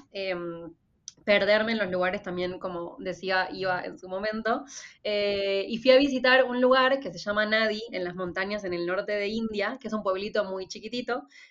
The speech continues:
Había conocido una persona en el camino que me invitó, que iba para allá caminando. Es un lugar que está como entre bosques de pinos, cerca de los Himalayas. Y es un pueblo muy, muy, muy chiquito. Tendrá como mucho veinte casas y son así como caminos que suben y bajan por la montaña.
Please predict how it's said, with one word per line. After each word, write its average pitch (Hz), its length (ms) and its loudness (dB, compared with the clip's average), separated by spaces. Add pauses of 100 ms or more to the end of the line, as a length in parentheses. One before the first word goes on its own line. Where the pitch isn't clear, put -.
(140)
Había 220 240 4
conocido 233 440 0
una 214 160 4
persona 233 380 0
en 214 60 -2
el 196 80 -4
camino 240 480 -2
que 185 120 -6
me 170 80 -4
invitó, 175 340 -4
que 208 80 -4
iba 202 200 2
para 175 120 0
allá 190 200 -4
caminando. 214 680 2
Es 185 160 2
un 185 120 -6
lugar 175 260 -2
que 190 80 -16
está 180 200 -8
como 180 220 -8
entre 170 280 -8
bosques 175 340 -6
de 170 120 -6
pinos, 208 540 -6 (300)
cerca 185 240 -2
de 180 100 2
los 170 160 -4
Himalayas. 233 640 0 (300)
Y 233 60 4
es 233 80 4
un 262 100 6
pueblo 269 300 10
muy, 277 260 8
muy, 269 220 8
muy 247 200 0
chiquito. 175 500 -10
Tendrá 180 300 0
como 208 220 2
mucho 226 460 -2
veinte 196 400 -4
casas 226 520 -4
y 190 120 -14
son 185 160 -4
así 190 200 -8
como 190 200 -4
caminos 185 380 -8
que 180 100 -16
suben 196 280 -6
y 185 60 -8
bajan 180 340 -4
por 170 140 -10
la 160 80 -10
montaña. 185 580 -6